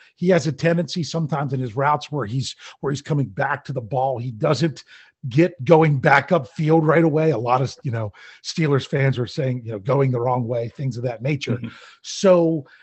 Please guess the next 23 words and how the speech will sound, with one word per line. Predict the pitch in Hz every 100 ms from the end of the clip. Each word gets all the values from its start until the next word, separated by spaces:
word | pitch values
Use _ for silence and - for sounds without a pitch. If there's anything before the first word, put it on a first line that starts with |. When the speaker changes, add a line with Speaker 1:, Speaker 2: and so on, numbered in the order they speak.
| _ _ _ _ _ _ - - 185
Speaker 1:
between | 196 - 233 294
the | 277
two | - 214 220
of |
them, | 160 135
they're | 156
just, | 143 170 - -
they're, | 170 180
they're | 170 165 -
two | - 254 269
different | 180 196 180
receivers. | 147 - 226 233 151 131
And | - 175 180
it | 196 160 139
really | 269 294
kind | - 208
of | 160
depends | - 190 196
on |
what | 175 139
the | - - _
Steelers | - 175 143 131
need. | 127 143 107